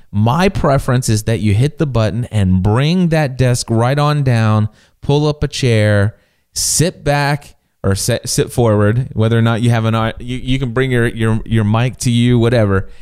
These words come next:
But anyways, have a seat and relax and have a conversation with your audience.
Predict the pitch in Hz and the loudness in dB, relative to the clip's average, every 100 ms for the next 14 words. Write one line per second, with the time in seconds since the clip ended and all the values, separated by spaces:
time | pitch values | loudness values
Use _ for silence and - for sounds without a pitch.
0 | - - 147 143 185 214 135 95 - - | -18 -2 -2 0 0 2 2 0 -4 -8
1 | 131 175 226 233 180 131 - - - 165 | -6 -2 0 0 0 -2 -4 -4 -2 0
2 | 135 98 - - 117 120 117 110 101 98 | 2 0 -4 -8 -2 0 0 0 0 -2
3 | 90 87 - - - - - _ _ _ | -2 -6 -10 -8 -8 -8 -16 _ _ _
4 | - 123 131 147 143 - 127 123 117 113 | -2 2 4 2 0 -2 -2 0 0 0
5 | 104 101 - 95 92 95 90 92 90 95 | 0 -2 0 0 0 0 0 0 0 -2
6 | 90 - | -4 -10